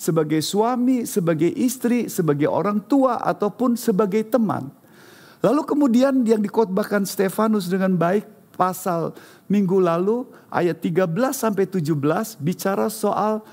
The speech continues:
self-reliance, bergantung pada diri sendiri tanpa masa bodoh dengan kehendak Tuhan yang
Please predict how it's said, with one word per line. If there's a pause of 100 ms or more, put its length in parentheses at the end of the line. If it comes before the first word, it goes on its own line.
(160)
self-reliance, (240)
bergantung
pada
diri
sendiri
tanpa (280)
masa
bodoh
dengan
kehendak
Tuhan
yang